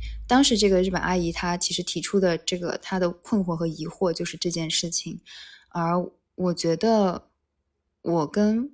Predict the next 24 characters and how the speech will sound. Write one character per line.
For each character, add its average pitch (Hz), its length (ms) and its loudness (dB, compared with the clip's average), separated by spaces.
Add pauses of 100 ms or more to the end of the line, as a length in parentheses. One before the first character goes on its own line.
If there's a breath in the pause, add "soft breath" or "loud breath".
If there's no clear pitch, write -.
我 165 120 -2
的 170 140 2
日 196 100 2
本 175 120 2
妈 160 180 -2
妈， 165 200 -2
我 165 120 0
们 196 180 6
俩 196 260 4 (520 loud breath)
就 190 160 4
是 180 500 -2 (280)
无 175 180 2
条 170 260 -2
件 165 320 -2
的 156 280 -8 (140)
去 - 320 -6
信 165 440 -2
任， 165 240 -8 (460)
而 175 160 2
且 196 180 2
无 165 180 -4
条 220 240 0
件 202 300 0
的， 160 240 -8